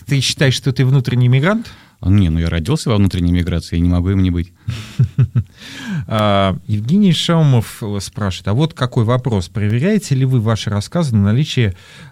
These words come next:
Speaker 1: а, в них какой-либо негативной информации, идей, утверждений? Грубо говоря, а, таких, которых высказывать было бы не нужно, прежде чем публиковать его официально. Возможно ли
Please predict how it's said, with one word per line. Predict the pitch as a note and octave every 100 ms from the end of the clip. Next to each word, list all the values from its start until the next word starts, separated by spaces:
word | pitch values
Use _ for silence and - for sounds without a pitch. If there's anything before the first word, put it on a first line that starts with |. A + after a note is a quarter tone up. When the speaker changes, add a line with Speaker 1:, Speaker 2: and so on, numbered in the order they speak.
| -
Speaker 1:
а, | F#2+ F#2+ F#2
в | F2+ G#2+
них | C#3+ C#3+
какой-либо | - G2+ - C#3 A2 B2+ C3
негативной | G#2+ G2 G#2+ - B2+ G#2+
информации, | G2 - A2+ A#2 F#2 - F#2+
идей, | F2+ G#2 B2 G2
утверждений? | G2+ F#2 F#2+ G#2+ F#2+ F2
Грубо | B2+ C#3
говоря, | G#2+ A2 G#2+ F2+ F2+ - - -
а, | G2+
таких, | - G#2+ F#3
которых | - A2 - A2+ G2+ G2+
высказывать | G2+ A2 A#2+ - - _ B2 C3+ A#2+ G2+ G2 F#2+ F2+
было | F2+ A2 G2+ F#2+
бы | G2
не | G2+ A2+
нужно, | A#2+ A2+ F2 F2+ E2 -
прежде | A2+ D3+ B2 G#2+
чем | - B2+
публиковать | - G#2 F#2 F#2 G2 A#2 -
его | G2+
официально. | - G#2+ - A2+ E2+ E2+
Возможно | G2 A2 D#3+ E3 C3+
ли | A#2 A2+